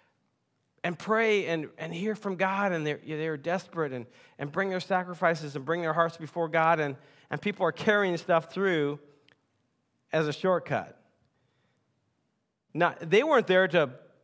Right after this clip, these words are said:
to praise God or even be there, or they didn't want, they didn't want anything to do with God. All they wanted to do is, "I, I wanted a shortcut."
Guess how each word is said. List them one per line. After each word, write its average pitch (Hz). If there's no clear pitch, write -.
to 165
praise 180
God 175
or 196
even 175
be 175
there, 208
or 180
they 175
didn't 190
want, 190
they 214
didn't 240
want 220
anything 262
to 247
do 277
with 277
God. 196
All 233
they 294
wanted 247
to 214
do 202
is, 175
"I, 156
I 151
wanted 160
a -
shortcut." 104